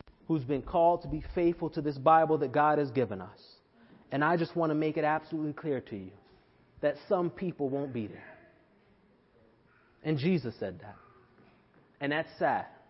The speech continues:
And that's heartbreaking. But it's true. And I think that many folks are not considering all the choices and stances that they are taking in light of these eternal realities.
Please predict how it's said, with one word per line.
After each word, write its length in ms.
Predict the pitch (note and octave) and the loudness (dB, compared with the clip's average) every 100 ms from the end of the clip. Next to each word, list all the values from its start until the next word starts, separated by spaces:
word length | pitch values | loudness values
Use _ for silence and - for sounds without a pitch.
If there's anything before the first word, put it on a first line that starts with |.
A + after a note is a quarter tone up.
| _ _ _ _ _ _ - | _ _ _ _ _ _ -6
And 100 | C#3+ | 0
that's 180 | D#3+ - | 0 2
heartbreaking. 680 | E3 D3+ A2+ A2 G2 - G2+ - - - _ _ _ _ _ - _ _ _ _ _ - | 4 4 2 -2 -2 -6 -16 -20 -20 -20 _ _ _ _ _ -20 _ _ _ _ _ -6
But 140 | C3 | 0
it's 160 | C#3 C#3 - - | 0 0 -8 -6
true. 300 | A#2 F#2+ - - - - - - - - - - - F3+ | -4 -4 -8 -18 -20 -20 -20 -20 -20 -20 -20 -20 -8 2
And 120 | F3+ | 2
I 100 | E3+ | 2
think 340 | - B3+ A3 | 2 2 4
that 160 | G3+ F3 | 2 2
many 300 | F#3+ A#3 B3+ | 2 2 0
folks 380 | - G#3+ G#3 F#3+ | 0 2 2 2
are 80 | |
not 300 | E3 F3 F3+ | -2 0 -2
considering 580 | - F3 - G3+ F3+ F3 | -4 -6 -2 0 0 0
all 300 | E3+ E3 G3+ | 0 2 2
the 160 | F3+ D3+ - | 2 -2 -2
choices 500 | G3+ G3+ F#3+ F#3+ F#3 - - - | 4 4 4 2 -2 -2 -12 -4
and 200 | D#3 C3+ - | -4 -4 -4
stances 720 | F#3+ G3 G3 F#3+ F3 C#3+ D#3 - - | -2 0 0 -2 -2 -2 -2 -10 -4
that 200 | D3+ D#3 | -2 2
they 120 | F3+ | 4
are 80 | G3 | 4
taking 580 | G3 G#3+ E3+ - A#2 B2+ - - - - - | 4 4 4 2 -6 -8 -16 -20 -20 -20 -4
in 120 | F3 F3 | 2 4
light 340 | F#3+ G#3 G3+ | 4 4 2
of 240 | D3+ C3 C#3+ | 0 -2 0
these 520 | G#3 A3 G3+ F3 - - - | 2 4 4 2 -2 -14 -4
eternal 800 | E3 D#3 - F3+ F3+ F3+ E3+ E3+ - C3+ | -2 -2 -4 -2 2 4 2 0 -10 0
realities. 680 | D3 C3 A#2 G#2 G2 G2+ | 4 6 6 2 -2 -8